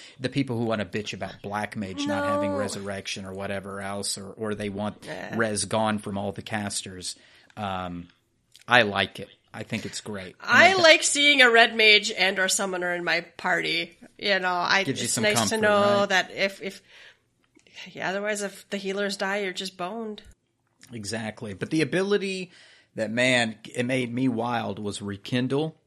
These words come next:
Speaker 1: Um, I gotta pull this ability up or zoom in here just, just to read it off for you. But it's basically, you know, when you summon Phoenix, everybody gets a regen. If you don't know that, whenever you cast Phoenix, you get a regen. Um,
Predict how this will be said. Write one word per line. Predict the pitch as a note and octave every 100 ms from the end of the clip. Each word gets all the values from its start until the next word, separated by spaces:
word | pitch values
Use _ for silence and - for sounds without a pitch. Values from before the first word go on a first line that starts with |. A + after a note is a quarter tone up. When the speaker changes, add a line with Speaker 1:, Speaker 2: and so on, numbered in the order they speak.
| _ _ _ _ -
Speaker 1:
Um, | A2+ G#2+ G#2 -
I | F3
gotta | E3
pull | - B2+
this | A2+ A2
ability | A2 A2 G#2+ G2+ G2+
up | G#2 G#2 G#2+
or | G2+
zoom | F#2 G#2+ G#2
in | G2+ G2+
here | G2+ F#2+
just, | F#2+ G#2 -
just | A2 A2+ - -
to | G2 G2 _ _ -
read | A2 G#2 A#2 G#2+
it | G#2
off | G#2 G#2 -
for | G#2+
you. | G2+ G2
But | C3+ B2+
it's | -
basically, | G#2 C3 E3+ G#3 A3+ G#3+ A#2 G#2+
you | G#2 F3+
know, | A3+ C4+
when | E4 D4+
you | D3
summon | - - C3 B2 A#2+ A#2 A2+ - _ _
Phoenix, | - - B2+ B2 A#2+ -
everybody | A#2+ A#2+ B2+ A2
gets | G#2+ -
a | F#2+
regen. | G2+ G#2 G2 A2+ G2+
If | A#2
you |
don't | C#3+ B2+ G#2+
know | G2
that, | G2 A2+ A#2+ _ -
whenever | G#2+ G#2 G#2+
you | A2 A#2 _ -
cast | G2 G2+ -
Phoenix, | - C3+ - -
you |
get | - G#2+
a |
regen. | C#3 G3+ - - - - - _
Um, | B2 C3 C3 B2+ A#2+ A2+ A2+